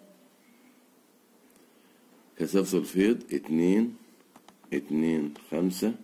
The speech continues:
في عشرة سالب ستة هتساوي الميو معروفة أربعة باي في عشرة سالب سبعة،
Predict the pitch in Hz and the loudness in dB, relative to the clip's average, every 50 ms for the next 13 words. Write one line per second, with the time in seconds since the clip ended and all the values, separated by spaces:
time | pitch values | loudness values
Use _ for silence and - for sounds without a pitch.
0 | - _ _ _ _ _ _ _ _ - _ - _ _ _ _ _ _ _ _ | -18 _ _ _ _ _ _ _ _ -20 _ -20 _ _ _ _ _ _ _ _
1 | _ _ _ - - 85 82 80 76 73 73 80 90 90 - 85 76 69 67 64 | _ _ _ -4 0 2 2 2 2 2 2 0 0 -2 -2 -2 -2 0 0 -2
2 | 71 - - 80 80 80 78 73 69 - - 85 85 - - - 107 113 117 - | -4 -4 -2 0 0 0 0 0 -4 -4 -4 -4 -4 -4 -4 -4 -4 -4 -4 -6
3 | - _ _ _ _ _ _ _ _ _ _ _ _ - - - - - - 85 | -14 _ _ _ _ _ _ _ _ _ _ _ _ -10 -10 -8 -6 -2 2 2
4 | 92 98 104 117 120 240 - - - _ _ _ _ _ _ _ _ _ _ _ | 4 4 4 4 2 2 -2 -8 -16 _ _ _ _ _ _ _ _ _ _ _
5 | _ _ _ _ _ _ - 78 78 82 87 95 92 90 85 80 73 73 85 85 | _ _ _ _ _ _ -4 0 2 4 4 4 4 4 4 2 2 2 0 0
6 | - 82 80 50 - 69 65 65 76 82 82 78 73 80 80 82 87 92 104 107 | 0 -2 -2 -2 -2 -2 -2 -2 -2 0 0 0 0 0 0 2 2 2 0 -2
7 | - - - _ _ _ - - _ _ _ _ _ - _ _ _ _ _ _ | -4 -8 -18 _ _ _ -20 -20 _ _ _ _ _ -20 _ _ _ _ _ _
8 | _ _ _ _ - - - 82 80 76 71 69 71 82 90 - 82 73 71 71 | _ _ _ _ -12 -4 0 2 2 2 2 0 0 -2 -2 -2 -2 -2 -2 -2
9 | 71 - 78 78 76 73 69 - - 82 82 90 92 98 113 120 | -2 -2 -2 0 0 -2 -4 -4 -2 0 0 2 0 0 -2 -4